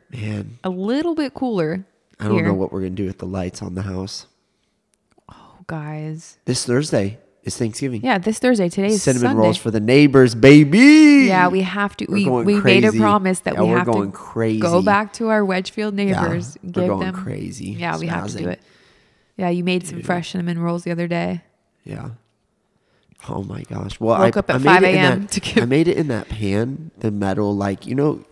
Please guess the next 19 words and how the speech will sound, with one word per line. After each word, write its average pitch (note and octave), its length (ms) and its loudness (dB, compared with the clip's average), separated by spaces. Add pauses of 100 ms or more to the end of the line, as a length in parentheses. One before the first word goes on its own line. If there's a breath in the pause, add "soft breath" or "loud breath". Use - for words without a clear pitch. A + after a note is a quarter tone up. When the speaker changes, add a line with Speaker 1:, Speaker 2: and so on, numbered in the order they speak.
(340 loud breath)
Speaker 1:
you - 80 -8
guys D3 180 0
know, D3 100 2
like, A#2+ 240 2
those G#2 240 0
metal, G#2+ 380 0
like, F#2 340 -6
foil G2+ 480 -2 (300)
turkey A2 360 -4
Speaker 2:
Yeah. G#2+ 60 -6
Speaker 1:
pans, A2 400 -6
basically. A#2+ 560 -6 (600 loud breath)
It A2+ 60 -8
was C#3 120 -4
a D3+ 60 -2
little C#3+ 200 4
bit A2 200 -2
too G#2+ 260 -8
big. A2+ 520 -8